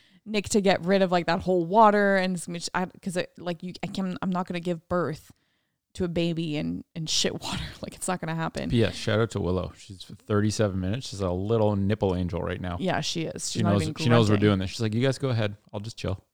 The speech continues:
Speaker 1: Yeah, she's, she's definitely asleep, but she's, like, nibbling at my nipple. Um, so, yeah, I was like, "I think I need to poop, so get me out." I got out.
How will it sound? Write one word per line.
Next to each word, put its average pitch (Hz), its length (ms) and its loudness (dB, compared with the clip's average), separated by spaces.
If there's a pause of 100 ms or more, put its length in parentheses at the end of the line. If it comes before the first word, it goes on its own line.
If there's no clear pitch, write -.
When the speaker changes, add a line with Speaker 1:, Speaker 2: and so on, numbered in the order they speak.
Speaker 1:
Yeah, - 160 -14
she's, 175 400 -6 (120)
she's - 320 -4
definitely 185 360 -4
asleep, 202 380 -6
but 170 140 -4
she's, - 280 -10
like, - 340 -10
nibbling 156 420 -4
at - 80 -10
my - 100 -10
nipple. - 420 -8 (680)
Um, 170 480 -8 (220)
so, 196 580 4 (680)
yeah, 202 180 0
I 180 40 2
was 180 100 -4
like, 185 100 -6
"I 180 80 -2
think 190 140 -4
I 190 60 -2
need 180 160 -4
to 175 60 -4
poop, - 260 0
so 170 100 -6
get 170 180 -2
me 151 100 -4
out." 117 220 -4 (460)
I 190 60 0
got 180 220 4
out. 170 320 0